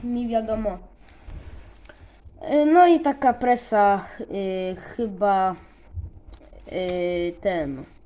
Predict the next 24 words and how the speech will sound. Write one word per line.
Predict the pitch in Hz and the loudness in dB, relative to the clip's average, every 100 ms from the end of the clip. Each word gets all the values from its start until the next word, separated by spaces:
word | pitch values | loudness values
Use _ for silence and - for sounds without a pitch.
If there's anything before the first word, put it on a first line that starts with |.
| - - - - - - - - - - - - - - - - - | -20 -20 -20 -20 -20 -20 -20 -20 -20 -20 -20 -20 -20 -20 -20 -20 -14
e, | 170 185 185 185 | -10 -6 -6 -8
chyba | - 240 202 214 202 196 185 | -6 -6 0 2 4 4 2
tam | 180 185 175 175 190 | -2 -4 -4 -6 -2
Metal | 240 294 349 339 | -2 2 2 2
Fach, | - 381 359 - - - - - | 2 4 4 2 -10 -16 -20 -20
z | - | -16
tego | 254 247 240 | -10 -6 -6
co | 240 233 226 | -6 -8 -4
wiem. | 226 214 208 - - - - - - - - - - - - - | -4 -4 -8 -14 -20 -20 -20 -18 -20 -20 -20 -20 -20 -20 -20 -6
A | 190 202 196 185 | -2 -2 -4 -6
zaraz, | 196 190 175 170 - | -2 0 -2 -6 -6
powinny | 202 208 208 196 190 | -6 -4 -6 -8 -8
chyba, | 190 180 180 - - | -8 -6 -8 -8 -12
ba-, | 208 196 180 180 208 - | -8 -8 -8 -12 -18 -10
te | 196 160 | -6 -4
na-, | 170 185 | -6 -8
o, | - 180 | -4 -2
jest, | 190 208 170 - | 4 4 4 -2
są | 220 170 | -2 -2
naklejki, | 175 175 202 175 165 262 | -4 -6 -6 -8 -8 -4
no, | 277 190 | -2 -2
Metal | 190 226 220 226 208 | -4 -6 -2 -2 -2
Fach, | - 196 170 170 - | -4 -4 -4 -6 -10
Sokółka. | 196 185 180 165 160 180 | -8 -6 -6 -6 -4 -4